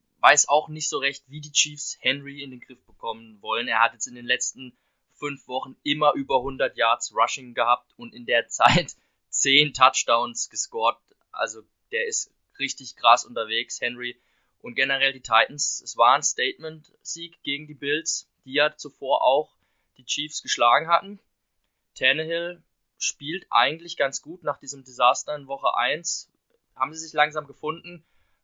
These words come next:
Mahomes wird mit der Offense der Chiefs Punkte machen, ganz klar. Aber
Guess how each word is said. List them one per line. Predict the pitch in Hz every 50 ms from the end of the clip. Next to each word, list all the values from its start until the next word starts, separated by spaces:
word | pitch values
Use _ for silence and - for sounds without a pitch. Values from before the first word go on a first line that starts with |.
| _ _
Mahomes | 113 120 123 135 139 143 143 - - - - _
wird | _ 135 147 156 -
mit | 151 156 151 -
der | 147 98
Offense | 139 139 - 147 131 - 143
der | -
Chiefs | - - 131 - -
Punkte | - - 139 135 - - 117
machen, | 117 120 139 147 160 151
ganz | 139 131 123 123 - -
klar. | _ 117 123 135 160 190 202 - _ _ _ _ _ _ _
Aber | - 113 123 135 165 170 156